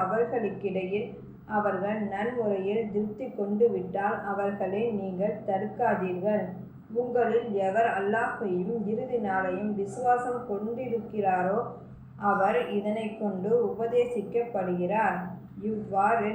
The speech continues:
நடந்து கொள்வது உங்களுக்கு மிக தூய்மையானதும் மிக பரிசுத்தமானதும் ஆகும். அல்லாஹ் அறிவான்,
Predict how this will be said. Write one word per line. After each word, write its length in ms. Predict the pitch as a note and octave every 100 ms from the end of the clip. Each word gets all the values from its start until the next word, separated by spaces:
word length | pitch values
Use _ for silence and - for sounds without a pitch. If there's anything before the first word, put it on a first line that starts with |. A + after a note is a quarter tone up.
| G#3
நடந்து 340 | G3 A#3+ A#3 A3
கொள்வது 420 | G#3 F#3+ F#3 G3+ A3 G#3+
உங்களுக்கு 440 | G#3 G#3 F#3+ A3+ A3 G3
மிக 120 | G#3 B3 B3
தூய்மையானதும் 960 | A3+ B3+ B3 A#3 G#3 F#3+ F#3 F3+ G3+ A#3 G3+
மிக 280 | G3 G#3 C#4 C4+ - - - - -
பரிசுத்தமானதும் 1120 | G#3 B3 - - A#3 G#3 G3+ G3 F#3 G#3+ A3 F#3
ஆகும். 340 | F#3 A3 G#3+ F3+ F3+ - F#3+
அல்லாஹ் 440 | A3 B3 B3+ - A3+ F#3
அறிவான், 480 | F#3+ G#3 G#3 G#3